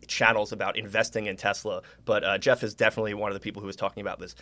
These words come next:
very, very early on. He didn't just hop on that bandwagon because it was a bandwagon. He, uh, he knew about this company very, very early, and I think that's kind of a testament to his, uh, his knowledge in this space. So we're gonna be talking to Jeff today about some renewable energy,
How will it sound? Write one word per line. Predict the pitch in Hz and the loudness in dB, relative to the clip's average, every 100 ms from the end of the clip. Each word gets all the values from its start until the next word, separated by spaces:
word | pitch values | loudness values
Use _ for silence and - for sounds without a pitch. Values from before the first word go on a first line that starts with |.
| - - | -20 -2
very, | 113 117 113 | 4 6 8
very | 110 104 98 | 6 6 2
early | 101 98 | -2 -2
on. | 98 98 | -2 -2
He | 107 | -6
didn't | 107 | -8
just | 98 - | -8 -4
hop | 95 92 | -4 -4
on | 90 | -8
that | 90 | -6
bandwagon | 98 95 95 92 92 | -4 -4 -6 -10 -12
because | 90 98 | -8 -8
it | 90 | -8
was | 87 | -8
a | |
bandwagon. | 90 113 110 107 104 101 - - - - | 2 4 4 2 0 -4 -8 -20 -20 -8
He, | 110 110 101 | -6 -2 -2
uh, | 90 87 87 - - - - | -2 -4 -10 -16 -20 -20 -14
he | 117 | -4
knew | 120 127 | 0 4
about | 110 104 | 4 4
this | 98 | 2
company | - 104 98 95 | -2 -2 -2 -6
very, | 90 113 131 117 | -2 6 6 6
very | 107 90 | 4 2
early, | 95 95 92 | -4 -4 -6
and | |
I | 92 | -8
think | - 95 | -8 -10
that's | 92 | -6
kind | 90 | -6
of | 85 | -6
a | |
testament | 90 90 - 92 87 | -6 -8 -8 -14 -12
to | 92 | -12
his, | 90 90 90 | -12 -12 -12
uh, | 87 85 - - _ | -12 -12 -16 -20 _
his | 92 95 | -14 -8
knowledge | 95 90 87 82 | -4 -4 -6 -12
in | |
this | 76 | -16
space. | - 85 73 - - _ _ _ | -14 -12 -12 -16 -20 _ _ _
So | - 113 120 | 4 6 6
we're | |
gonna | 135 | 4
be | 151 | 2
talking | 180 170 156 | 4 4 2
to | |
Jeff | 127 123 | 4 4
today | 123 113 | 6 6
about | 110 107 - | 6 4 2
some | 110 101 | -2 -4
renewable | 101 101 98 | -4 -4 0
energy, | 113 117 117 | 2 2 -2